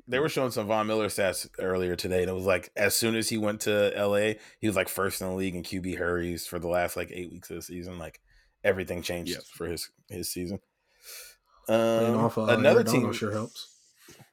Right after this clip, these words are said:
Speaker 1: Another team I think made some interesting moves, and just what they have coming back. But the Ravens went and signed Marcus Williams from the Saints. They gave him five years, seventy million.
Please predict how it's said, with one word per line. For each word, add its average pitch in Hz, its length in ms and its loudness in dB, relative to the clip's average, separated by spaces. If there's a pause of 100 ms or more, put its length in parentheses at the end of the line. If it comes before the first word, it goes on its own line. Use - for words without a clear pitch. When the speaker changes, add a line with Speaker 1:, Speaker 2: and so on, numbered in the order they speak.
(160)
Speaker 1:
Another 123 320 4
team 135 220 4
I 123 60 6
think 113 260 0
made 107 200 0
some 101 120 -8
interesting 95 640 -10
moves, 90 640 -12 (160)
and 139 160 0
just 123 160 -4
what 120 120 0
they 107 120 0
have 98 240 -2
coming 92 240 -8
back. 98 180 -2
But 104 140 -10
the 98 80 -6
Ravens 117 560 -4
went 107 140 -6
and 95 100 -10
signed 101 340 0
Marcus 101 340 0
Williams 110 300 0
from 98 120 -6
the 90 100 -6
Saints. 143 480 0 (400)
They 104 100 -6
gave 101 160 0
him 98 140 -6
five 117 320 2
years, 98 220 -2
seventy 123 460 2
million. 117 640 2